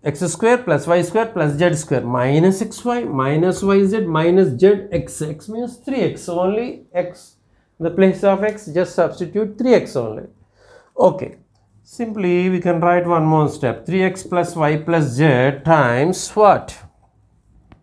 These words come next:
Nine X square plus Y square minus Z square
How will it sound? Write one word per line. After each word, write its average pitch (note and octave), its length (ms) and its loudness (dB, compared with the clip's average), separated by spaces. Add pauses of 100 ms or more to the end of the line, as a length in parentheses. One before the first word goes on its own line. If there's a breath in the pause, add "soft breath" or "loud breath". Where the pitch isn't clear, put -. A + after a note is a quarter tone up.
(2250)
Nine E3+ 260 4
X G#3 200 -2
square C#3 760 -6
plus G#3 280 -4
Y C#3+ 160 0
square - 400 -8
minus E3 480 0
Z C#3 240 -2
square G#3+ 500 -6